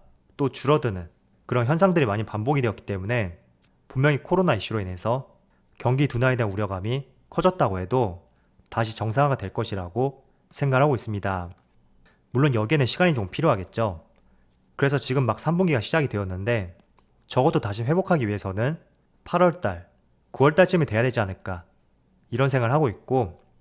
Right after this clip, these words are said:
또 금융주 같은 경우에는 배당에 대한 이슈가 있어요. 그런데 지금 배당에 대한 이슈보다는 경기 둔화와 채권 금리 하락이라는 이런 이슈가 더욱더 부각이 되면서 주가의 약세 흐름이 이어지고 있다고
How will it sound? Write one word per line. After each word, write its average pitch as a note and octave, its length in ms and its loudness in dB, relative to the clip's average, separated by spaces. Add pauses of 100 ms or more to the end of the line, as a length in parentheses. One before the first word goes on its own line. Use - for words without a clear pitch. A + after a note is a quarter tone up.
(560)
또 D3 160 4
금융주 F3+ 340 2
같은 D#3 240 4
경우에는 G2+ 480 -2 (480)
배당에 D3+ 340 4
대한 F3+ 140 6
이슈가 C3 260 -2
있어요. G2 520 -6 (640)
그런데 C3+ 260 2
지금 A#2+ 220 -2
배당에 C#3+ 300 2
대한 C3+ 120 2
이슈보다는 A2 680 -4 (760)
경기 C3+ 300 2
둔화와 A#2+ 340 2
채권 D#3 300 0
금리 C3+ 160 2
하락이라는 A2+ 760 -2 (600)
이런 C#3+ 180 4
이슈가 B2+ 260 0
더욱더 A2 320 -2
부각이 C#3 320 2
되면서 F#2+ 640 -2 (400)
주가의 A#2+ 400 0
약세 G2+ 260 -2
흐름이 C#3+ 180 2
이어지고 A#2 260 0
있다고 G#2 640 -4